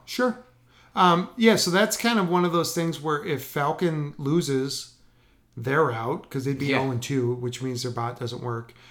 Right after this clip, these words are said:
Speaker 1: Um,
Speaker 2: Or
Speaker 1: Ribot
Speaker 2: two
Speaker 1: would
Speaker 2: and,
Speaker 1: be
Speaker 2: oh, yeah, yep.
Speaker 1: Ribot would be two and one. They'd be ineligible for Desperado. So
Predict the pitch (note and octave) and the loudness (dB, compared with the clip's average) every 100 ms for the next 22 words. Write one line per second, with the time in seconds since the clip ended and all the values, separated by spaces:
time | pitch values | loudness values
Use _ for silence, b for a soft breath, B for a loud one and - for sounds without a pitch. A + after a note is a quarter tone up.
0 | B - C#3 B2+ B2+ B2+ A#2+ F#3+ E3 C3+ | B -4 -4 -2 -4 -2 4 4 4 2
1 | C#3+ C#3+ D#3 C#3+ D3+ C#3+ A2 G2+ - B2+ | 0 0 0 0 0 2 2 0 -6 -6
2 | - - _ C3 C3 D#3+ F3+ D#3 D#3 C#3+ | -6 -12 _ -6 0 2 4 4 2 -2
3 | C#3+ A#2+ D#3+ C#3+ C3+ D#3 D3+ C#3+ C#3+ C#3 | -4 -2 -2 0 -2 -2 -2 -2 -4 -4
4 | - C#3+ C#3 C3 C#3 A#2+ B2+ B2 B2+ B2 | -6 -4 -4 -4 -4 -6 -8 -6 -6 -6
5 | - B2 A#2+ A#2+ - C3+ B2+ | -6 -4 -4 -6 -4 -4 -4